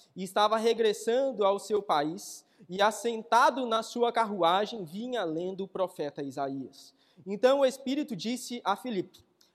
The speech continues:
'Aproxime-se dessa carruagem e acompanhe.' Correndo para lá,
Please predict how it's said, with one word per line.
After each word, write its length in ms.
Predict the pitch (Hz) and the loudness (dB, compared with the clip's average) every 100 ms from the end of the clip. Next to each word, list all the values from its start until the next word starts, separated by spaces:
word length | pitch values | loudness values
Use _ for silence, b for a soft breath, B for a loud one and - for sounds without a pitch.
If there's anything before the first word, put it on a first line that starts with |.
| b | b
'Aproxime-se 760 | - 196 254 247 285 311 277 - | -4 0 0 -2 -2 -2 -4 -2
dessa 320 | 180 196 240 | 2 2 0
carruagem 680 | 202 185 165 151 160 156 160 147 | -2 -2 0 2 2 0 -10 -6
e 100 | 165 | -6
acompanhe.' 600 | - 165 - 147 123 - _ _ _ _ | -6 -10 -8 -10 -10 -18 _ _ _ _
Correndo 380 | - 165 170 165 | -4 -2 -2 0
para 240 | 175 160 | 2 4
lá, 360 | 151 160 202 | 4 2 2